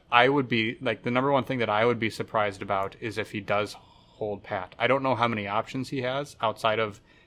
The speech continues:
continuing to push for Ben Simmons, but, um, it would be a little surprising to me if he just kinda kept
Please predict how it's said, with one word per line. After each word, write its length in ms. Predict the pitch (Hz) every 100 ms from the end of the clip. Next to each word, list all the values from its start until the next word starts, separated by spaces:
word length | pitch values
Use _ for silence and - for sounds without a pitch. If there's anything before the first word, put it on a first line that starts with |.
| -
continuing 400 | 120 117 113 110
to 80 | 110
push 180 | 120
for 140 | - 120
Ben 200 | 110 110
Simmons, 420 | - 120 127 131
but, 240 | 117 101 - _ - - - -
um, 300 | 107 98 -
it 80 | 127
would 140 | 131
be 80 | 131
a 60 | 120
little 220 | 120 123
surprising 520 | 120 - 113 107 104
to 140 | -
me 180 | 107 104 113
if 220 | 107 - _ _
he 160 | -
just 180 | 113 110
kinda 240 | - 107 104 - _ _ _
kept 360 | - 135 127 -